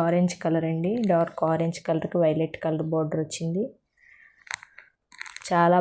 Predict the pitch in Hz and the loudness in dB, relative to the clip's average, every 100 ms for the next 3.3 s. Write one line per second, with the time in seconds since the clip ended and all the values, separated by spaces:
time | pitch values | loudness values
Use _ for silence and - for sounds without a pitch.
0 | 180 175 175 170 170 185 175 170 170 170 | 4 4 4 4 2 2 4 2 2 0
1 | 170 185 277 339 - - - - - 180 | 2 2 2 -2 -8 -12 -10 -10 -8 -2
2 | 175 170 202 180 175 175 175 170 170 170 | 0 0 0 0 2 0 0 2 0 0
3 | 175 165 | -2 -2